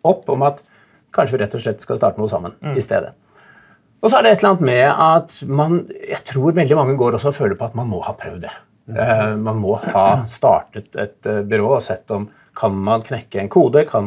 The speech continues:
Speaker 1: man fin-, lage den arbeidsplassen man har lyst til å jobbe på. Eh, og så
Speaker 2: Men er ikke, er ikke
Speaker 1: tenker vi
Speaker 2: det et
Speaker 1: at da gjør
Speaker 2: stikkord,
Speaker 1: vi det.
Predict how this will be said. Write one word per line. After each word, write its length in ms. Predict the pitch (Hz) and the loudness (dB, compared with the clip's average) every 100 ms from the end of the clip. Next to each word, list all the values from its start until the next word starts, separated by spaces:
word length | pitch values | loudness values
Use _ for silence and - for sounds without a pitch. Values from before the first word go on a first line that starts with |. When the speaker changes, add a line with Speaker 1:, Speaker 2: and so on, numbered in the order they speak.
| 104 | -2
Speaker 1:
man 220 | 107 107 | -4 -6
fin-, 380 | - - 131 110 120 | -10 -10 -6 -2 2
lage 420 | 123 110 95 104 | 4 6 4 2
den 140 | 113 | 0
arbeidsplassen 540 | 113 92 92 - 98 110 | 0 -2 -6 -6 -8 -6
man 80 | 110 | -4
har 80 | 110 | -4
lyst 300 | 110 - - | -6 -6 2
til 80 | |
å 80 | 139 | 4
jobbe 140 | 110 104 | 4 2
på. 80 | 208 - _ _ _ _ - | 2 0 _ _ _ _ -2
Eh, 580 | 131 131 131 131 131 131 131 | 0 0 -2 -4 -6 -6 -8
og 80 | 139 | -8
så 100 | 185 | -2
Speaker 2:
Men 60 | 196 | 0
er 20 | |
ikke, 140 | 196 | 4
er 80 | 202 | 4
ikke 100 | 202 | 6
Speaker 1:
tenker 0 | |
vi 60 | 156 | 4
Speaker 2:
det 60 | |
et 40 | 156 | 4
Speaker 1:
at 60 | |
da 80 | 156 | 2
gjør 100 | 143 | 4
Speaker 2:
stikkord, 200 | 165 170 | 4 4
Speaker 1:
vi 40 | |
det. 80 | - | 2